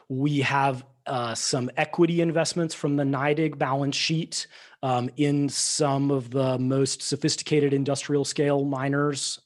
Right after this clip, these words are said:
um, on, on Earth. Um, but they're, they're the operators. We're, we're merely equity investors, and, and we sit on the board and, and help with governance matters.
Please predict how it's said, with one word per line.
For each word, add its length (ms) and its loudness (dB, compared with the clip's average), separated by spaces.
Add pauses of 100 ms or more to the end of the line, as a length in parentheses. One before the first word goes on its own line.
um, 420 -2
on, 420 -4 (120)
on 460 -6 (100)
Earth. 420 -6 (580)
Um, 280 -2
but 200 -8
they're, 360 0
they're 240 2
the 140 0
operators. 580 0
We're, 180 -6
we're 200 -8
merely 320 -4
equity 300 -8
investors, 580 0
and, 260 -6
and 180 -12
we 60 -10
sit 180 -10
on 100 -12
the 60 -8
board 400 2
and, 180 -6
and 140 -8
help 160 -6
with 100 -10
governance 360 -6
matters. 440 -6